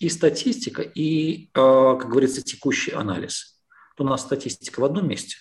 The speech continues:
текущий анализ в другом, а верификация данных в третьем. И далеко не всегда это все собирается вместе. А если ты имеешь неполную информацию, ты приним-, а ты, а, делаешь, скажем так,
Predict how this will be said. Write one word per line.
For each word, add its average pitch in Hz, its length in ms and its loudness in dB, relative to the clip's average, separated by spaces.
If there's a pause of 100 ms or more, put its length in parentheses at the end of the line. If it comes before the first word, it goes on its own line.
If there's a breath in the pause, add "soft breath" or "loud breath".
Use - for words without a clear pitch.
(360)
текущий - 400 -4
анализ 127 240 0
в 113 60 -4
другом, 165 420 2 (160 loud breath)
а 123 60 -2
верификация 135 500 -2
данных 117 260 -6
в - 60 -20
третьем. - 320 -18 (1400)
И - 240 2
далеко 208 380 2
не 196 100 2
всегда 127 560 -4
это - 160 -2
все - 200 -6
собирается 107 760 -2
вместе. - 400 -14 (840)
А 120 100 0
если 147 200 0
ты 143 180 2
имеешь 139 340 0
неполную 131 680 0
информацию, 196 560 -4 (500 soft breath)
ты 160 120 2
приним-, 123 380 -2
а 131 120 0
ты, - 480 0
а, 120 160 2
делаешь, 110 580 2 (120)
скажем 107 260 -4
так, 104 200 -4